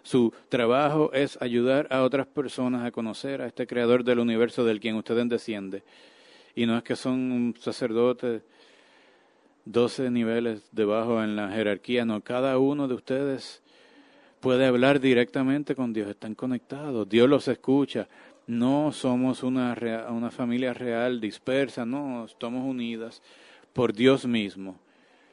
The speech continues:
Estamos cercanos y tenemos el oído del creador del universo. Esa es la autoridad que cada de, uno de nosotros tiene. ¿Lo creen? No mientan y dicen que sí. Yo leía esto y decía, "Wow, ¿en serio?".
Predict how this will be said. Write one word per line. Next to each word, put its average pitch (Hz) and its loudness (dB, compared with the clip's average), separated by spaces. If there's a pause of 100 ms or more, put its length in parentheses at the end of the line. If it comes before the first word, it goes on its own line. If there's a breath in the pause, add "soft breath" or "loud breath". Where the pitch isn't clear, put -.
(200 soft breath)
Estamos 120 -4
cercanos 123 -4 (180)
y 113 -6
tenemos 113 -6
el 113 -6
oído 120 -2
del 107 -4
creador 107 2
del 107 4
universo. 104 -2
Esa 117 -2
es 131 2
la 123 4
autoridad 110 0
que 113 -8
cada 113 0 (120)
de, 117 0 (340)
uno 123 -4
de 107 -4
nosotros 123 -10
tiene. 127 -10
¿Lo 104 -6
creen? 147 -4 (760 soft breath)
No 123 2
mientan 139 2
y 123 2
dicen 120 0
que 110 -4
sí. 139 -6 (1160 loud breath)
Yo 123 0
leía 143 2
esto 143 -4
y 123 0
decía, 120 -4
"Wow, 135 0
¿en 107 -6
serio?". 151 -8